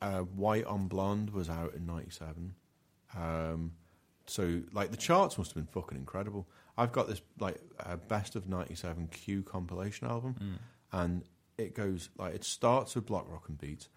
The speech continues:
Speaker 1: and it's got Diesel Power by The Prodigy, which means that Fat of the Land was out in ninety-seven.
Speaker 2: Oh,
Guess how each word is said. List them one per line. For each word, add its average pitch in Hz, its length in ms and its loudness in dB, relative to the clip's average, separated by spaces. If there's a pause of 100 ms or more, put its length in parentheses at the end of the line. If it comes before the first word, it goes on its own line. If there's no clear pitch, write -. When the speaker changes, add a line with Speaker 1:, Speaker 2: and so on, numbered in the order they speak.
(260)
Speaker 1:
and 95 80 0
it's 90 100 -2
got - 240 -6
Diesel 113 380 0
Power 87 260 0
by 82 140 -2
The 82 80 -2
Prodigy, 87 420 0
which 69 200 -6
means 87 200 -2
that - 140 -10
Fat - 320 -6
of 85 80 -8
the 85 60 -4
Land 98 300 0
was 92 140 -2
out 82 220 -2
in 78 80 -6
ninety-seven. - 640 -10 (180)
Speaker 2:
Oh, - 60 -20